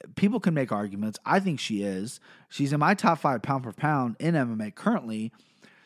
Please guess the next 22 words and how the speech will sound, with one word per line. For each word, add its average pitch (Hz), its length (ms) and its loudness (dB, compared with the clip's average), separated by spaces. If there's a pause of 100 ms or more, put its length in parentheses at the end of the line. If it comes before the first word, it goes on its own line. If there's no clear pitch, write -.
She's 165 260 0
just 160 200 2
one 151 200 4
of 151 60 2
those 143 580 2
intimidating, 123 1000 -4 (200)
tough - 640 -2 (460)
female 131 460 0
fighters 135 640 0
and, 113 280 -2
uh, 98 220 -6 (100)
fighters 160 380 4
in 113 120 -2
general, 120 520 0
and, 113 240 -6
and 110 180 -6
she'll 180 160 0
put 202 260 -2
you - 60 0
out, 127 300 0
and 110 160 -6
she's, 151 500 -4